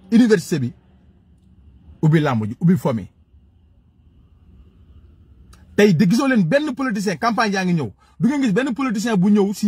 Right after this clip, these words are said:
yéen baykat yi, wala sàmmkat yi, wala feneen, ñëw naan leen, ñëw di leen jox xaalis, di leen jox alal. Di leen jox alal pour ay meeting, wala di leen jox alal pour lenn, parce que yoruñu ko. Buñ demee ba jiite réew mi,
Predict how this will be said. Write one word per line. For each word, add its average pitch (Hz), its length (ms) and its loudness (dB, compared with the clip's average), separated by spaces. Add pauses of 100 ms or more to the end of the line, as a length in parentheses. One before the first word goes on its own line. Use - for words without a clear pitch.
yéen 220 220 2 (300)
baykat 180 400 -4
yi, 175 160 -4 (160)
wala 196 180 0
sàmmkat 196 440 -2
yi, 170 60 0
wala 202 220 -2
feneen, 226 320 -2 (200)
ñëw 214 200 4
naan 196 220 0
leen, 170 200 -4 (320)
ñëw 214 160 2
di 165 80 2
leen 233 200 2
jox 139 200 0
xaalis, 151 300 -2
di 143 100 -2
leen 208 160 0
jox 147 180 -4
alal. 160 280 -4 (920)
Di 120 100 -4
leen 185 180 2
jox 180 160 -2
alal 170 220 -2
pour 170 160 -6
ay 156 100 0
meeting, 123 300 -2 (280)
wala 160 200 0
di 170 80 2
leen 190 140 0
jox 175 160 -4
alal 156 220 -4 (480)
pour 165 160 -2
lenn, 156 300 -2
parce 180 180 -6
que 175 100 2
yoruñu 208 360 4
ko. - 100 -10 (1200)
Buñ 262 240 4
demee 277 200 0
ba 262 140 2
jiite 285 220 0
réew 208 200 4
mi, 151 160 -4